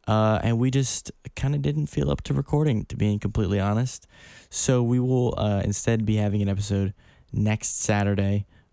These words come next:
Uh, it's gonna be, we have it planned out. It's gonna be delicious. Um, you will have to eat it. It's a little bit weird, I know, but trust me, it's, it's an experiment. Edible podcasting is gonna be the,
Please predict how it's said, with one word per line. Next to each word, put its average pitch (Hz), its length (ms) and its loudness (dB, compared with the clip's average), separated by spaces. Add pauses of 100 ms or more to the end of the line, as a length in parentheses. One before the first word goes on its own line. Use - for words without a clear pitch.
(140)
Uh, 101 220 0
it's - 140 -4
gonna 117 200 2
be, 110 240 0
we 107 180 0
have 104 360 -2
it 110 60 -2
planned 110 240 0
out. 107 220 0
It's - 100 -18
gonna 120 160 -2
be 101 220 0 (260)
delicious. 104 800 -2 (520)
Um, 95 540 -2 (340)
you 101 100 0
will 101 100 2
have 107 160 0
to - 140 -6
eat 107 140 -2
it. - 260 -4 (300)
It's - 140 -18
a - 40 -6
little 101 100 -2
bit 95 140 0
weird, 101 300 0 (260)
I 104 80 -2
know, 95 340 -2
but 98 160 -4
trust 98 300 -4
me, 98 160 0
it's, - 300 -6 (300)
it's - 180 -6
an 120 80 0
experiment. 110 600 0 (340)
Edible 110 280 0
podcasting 98 640 -2
is 95 80 -4
gonna 98 120 -2
be 98 120 -2
the, 92 120 -8